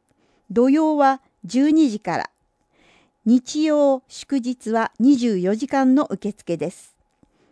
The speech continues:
ダイヤル回線で三七の六一一六、プッシュ回線、携帯電話は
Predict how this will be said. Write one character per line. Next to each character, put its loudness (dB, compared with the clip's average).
ダ 2
イ 4
ヤ 4
ル -4
回 -4
線 -4
で -4
三 2
七 2
の -2
六 -2
一 -2
一 -6
六、 -6
プ -2
ッ -2
シ -6
ュ -6
回 -2
線、 -4
携 -2
帯 0
電 2
話 -2
は -6